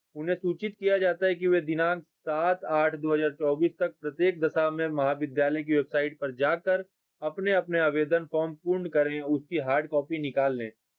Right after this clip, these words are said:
ऐसे अभ्यर्थी की सूची महाविद्यालय की वेबसाइट पर उपलब्ध है। यदि कोई अभ्यर्थी उपरोक्त तिथि तथा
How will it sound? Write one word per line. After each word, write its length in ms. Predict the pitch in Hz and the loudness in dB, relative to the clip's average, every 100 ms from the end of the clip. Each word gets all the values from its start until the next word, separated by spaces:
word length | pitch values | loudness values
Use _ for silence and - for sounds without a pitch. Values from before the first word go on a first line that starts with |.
| - | -4
ऐसे 260 | 151 151 196 | -2 2 2
अभ्यर्थी 500 | 180 175 165 170 185 | 4 2 2 -4 -10
की 360 | 180 175 175 | -8 -8 -8
सूची 420 | - 175 160 190 175 | -10 -10 -8 -4 0
महाविद्यालय 720 | 147 147 165 156 160 156 165 | 0 2 0 2 2 0 -2
की 100 | 160 | -4
वेबसाइट 420 | 151 156 147 147 | -2 0 -2 -2
पर 100 | 156 | -4
उपलब्ध 400 | 147 139 151 147 135 | -4 0 0 2 0
है। 140 | 127 | 2
यदि 240 | 135 143 175 | 2 0 -2
कोई 240 | 170 175 | 0 2
अभ्यर्थी 420 | 170 151 147 143 165 | 2 2 2 2 -4
उपरोक्त 320 | 165 175 160 | -2 -6 -6
तिथि 240 | 151 160 170 | -10 -6 -2
तथा 300 | 151 151 | 0 2